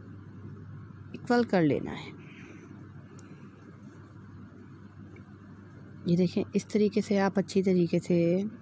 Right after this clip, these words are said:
इसे पकड़कर, यहाँ सेंटर से पकड़कर आपने इस तरीके से इसे पकड़ना है और अच्छे तरीके से इसको धागा लपेट देना है इस तरीके से। बहुत ही ईजी है, बहुत ही आसान है,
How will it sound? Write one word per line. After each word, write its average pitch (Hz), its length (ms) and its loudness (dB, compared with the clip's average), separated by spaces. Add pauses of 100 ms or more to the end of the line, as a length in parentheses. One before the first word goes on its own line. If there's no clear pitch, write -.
(1200)
इसे 180 180 2
पकड़कर, 170 760 4 (840)
यहाँ 170 220 6
सेंटर 180 400 4
से 175 160 2
पकड़कर 170 500 2
आपने 185 320 4
इस 170 120 4
तरीके 175 280 4
से 180 240 4
इसे 175 200 -4
पकड़ना 170 400 2
है 220 220 2
और 175 500 4 (2000)
अच्छे 247 180 6
तरीके 247 300 8
से 233 140 6
इसको 214 280 4
धागा 185 280 8
लपेट 190 300 6
देना 202 220 6
है 214 160 8
इस 202 100 2
तरीके 202 300 6
से। 302 180 4 (160)
बहुत 269 220 6
ही 277 80 6
ईजी 233 320 8
है, 226 300 8
बहुत 202 600 2
ही 240 80 8
आसान 202 440 6
है, 196 260 8